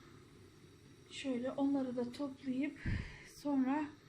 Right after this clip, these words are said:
şöyle yıkanmışlar var. Şöyle geceden birikmişler var. Ben şu kısma arkadaşlar kesinlikle bir tane bulaşık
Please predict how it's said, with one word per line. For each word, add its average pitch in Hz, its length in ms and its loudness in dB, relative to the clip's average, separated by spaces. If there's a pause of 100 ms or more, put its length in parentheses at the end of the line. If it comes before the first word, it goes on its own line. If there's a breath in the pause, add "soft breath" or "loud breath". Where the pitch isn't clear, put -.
(580 loud breath)
şöyle 294 280 -4
yıkanmışlar 269 920 2
var. 220 220 -2
Şöyle 262 360 -4
geceden 269 640 2
birikmişler 226 640 -8
var. 226 160 -4 (500 loud breath)
Ben 330 140 -2
şu - 240 -8
kısma 277 360 0
arkadaşlar 240 760 -4
kesinlikle 277 1080 2 (760 loud breath)
bir 349 260 -2
tane 294 440 4
bulaşık 262 400 0